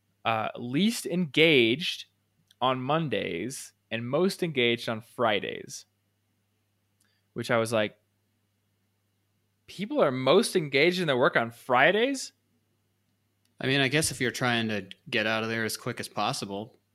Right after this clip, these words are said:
Speaker 2: that could make sense.
Speaker 1: Like,
Speaker 2: You'd
Speaker 1: that, that
Speaker 2: certainly
Speaker 1: just
Speaker 2: have less dread.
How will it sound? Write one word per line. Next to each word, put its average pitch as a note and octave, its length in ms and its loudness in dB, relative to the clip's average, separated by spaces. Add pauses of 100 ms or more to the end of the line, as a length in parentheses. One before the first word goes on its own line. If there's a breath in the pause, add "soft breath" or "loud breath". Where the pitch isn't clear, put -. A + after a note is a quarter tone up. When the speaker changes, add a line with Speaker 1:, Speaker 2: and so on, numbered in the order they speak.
(100)
Speaker 2:
that - 320 -14
could A2 240 -10
make G2 200 -8
sense. - 500 -8 (760)
Speaker 1:
Like, D3+ 160 4
Speaker 2:
You'd C#3 80 -2
Speaker 1:
that, F#3+ 60 10
that F#3+ 80 6
Speaker 2:
certainly A#3 280 8
Speaker 1:
just D3 100 8
Speaker 2:
have B2+ 140 4
less B2+ 240 4
dread. G2+ 560 0